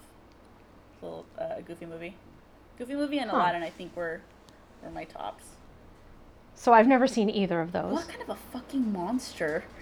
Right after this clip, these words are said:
Speaker 2: I know, but you have to think about how old I am. Like, the whole Disney Renaissance, I saw Little Mermaid and I saw Lion King. And I honestly, and I've seen Mulan, but I didn't see Mulan in the theater or anything like that. Do you know what I mean?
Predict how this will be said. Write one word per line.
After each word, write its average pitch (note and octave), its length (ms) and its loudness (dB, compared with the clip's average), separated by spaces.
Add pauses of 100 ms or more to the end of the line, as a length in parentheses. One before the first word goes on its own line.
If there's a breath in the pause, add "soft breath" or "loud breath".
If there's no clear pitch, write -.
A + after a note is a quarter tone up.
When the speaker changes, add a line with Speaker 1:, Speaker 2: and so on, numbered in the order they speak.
Speaker 2:
I A#3 160 8
know, D4+ 480 12
but A3 180 8
you C4+ 120 12
have D4 120 12
to E4+ 80 4
think D4 140 2
about A#3+ 220 10
how A3+ 120 8
old A3+ 280 6
I - 80 6
am. F3+ 340 -2
Like, F3+ 340 2 (320)
the G#3+ 120 8
whole B3 340 12 (120)
Disney A3 300 4
Renaissance, G#3+ 560 2
I G#3 120 4
saw G3 180 6
Little G#3+ 260 8
Mermaid A3+ 460 6 (560 loud breath)
and G#3 180 4
I G3 120 6
saw G3+ 240 6
Lion F#3+ 420 8
King. - 280 -8 (640)
And G#3 160 4
I F3+ 240 6
honestly, G3 480 2
and G#3+ 120 6
I've G#3 140 4
seen A#3 260 6
Mulan, F#3+ 560 8
but G#3+ 200 6
I G#3 120 6
didn't G#3+ 200 0
see A#3+ 120 0
Mulan F#3+ 380 4
in E3 60 -4
the - 80 -2
theater G3 480 2
or E3+ 40 0
anything F3+ 300 -2
like E3 200 -4
that. F3+ 340 0 (540 loud breath)
Do - 60 -10
you G#3+ 60 4
know F#3+ 80 4
what F3+ 80 4
I F#3 80 2
mean? F3+ 320 -2